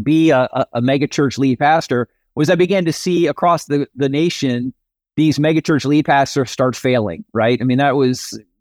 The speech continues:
you know, late nineties, early two thousands. I won't mention names, but, you know, it's just started even before social media. Guys,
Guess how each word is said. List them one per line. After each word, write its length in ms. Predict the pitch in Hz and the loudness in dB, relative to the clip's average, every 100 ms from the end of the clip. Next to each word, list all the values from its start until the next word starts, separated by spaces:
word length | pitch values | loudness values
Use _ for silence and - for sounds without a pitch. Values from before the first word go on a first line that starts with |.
| _ _ _ - | _ _ _ -6
you 100 | 113 | -2
know, 180 | 113 | 0
late 240 | 117 147 143 | 2 2 2
nineties, 400 | 143 139 135 131 | 0 0 0 2
early 180 | 139 131 | 2 2
two 160 | 143 | 0
thousands. 640 | 139 131 131 127 123 120 - _ _ - | 2 2 2 -2 -4 -6 -12 _ _ -8
I 60 | 131 | -2
won't 180 | 143 143 | 0 2
mention 340 | 143 - 139 | 0 2 2
names, 400 | 135 139 143 131 | 2 2 0 -2
but, 240 | 135 127 - | -2 -2 -2
you 100 | 135 | -2
know, 140 | 127 | 2
it's 180 | 135 131 | 0 0
just 300 | 143 147 - - | -2 -4 -6 -12
started 520 | - 151 147 135 120 107 - | -2 2 2 0 -2 -10 -4
even 220 | 185 160 | -2 0
before 260 | 151 165 | 0 0
social 340 | 147 160 151 143 | 0 0 0 0
media. 540 | 139 180 139 120 - _ _ _ _ | 0 0 0 0 -2 _ _ _ _
Guys, 480 | 240 233 180 175 - | 0 2 2 0 -8